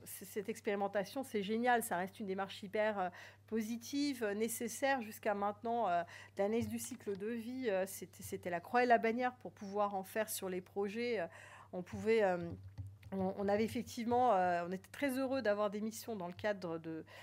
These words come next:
de bâtiments, euh, brim parce que, euh, parce que ça permettait de bachoter et d'avoir des points supéren-, su-, supplémentaires dans le référentiel. Ah, c'est très intéressant de travailler dans ces conditions. Euh, donc, euh,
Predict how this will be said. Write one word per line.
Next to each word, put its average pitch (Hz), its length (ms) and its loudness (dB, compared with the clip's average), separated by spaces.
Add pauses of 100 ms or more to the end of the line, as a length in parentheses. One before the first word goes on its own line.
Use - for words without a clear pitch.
(200)
de 175 80 0
bâtiments, 214 760 4
euh, 175 180 6
brim 202 680 2
parce 196 220 -2
que, - 140 -6
euh, 202 300 4
parce 190 200 -4
que - 80 -14
ça - 140 -2
permettait 202 360 -4
de 185 60 -6
bachoter 226 560 -2
et - 20 -4
d'avoir 185 300 0
des 170 100 -2
points 240 180 -2
supéren-, 208 520 -2
su-, - 420 -12 (280)
supplémentaires 226 600 2
dans 185 60 0
le 175 80 -2
référentiel. 185 720 -2 (360)
Ah, 180 60 -6
c'est 175 240 -12
très 240 220 0
intéressant 190 580 -4
de 180 100 -6
travailler 170 220 -6
dans 170 80 -8
ces - 160 -12
conditions. 180 560 -10 (600)
Euh, 220 320 10
donc, 269 420 2
euh, 202 720 6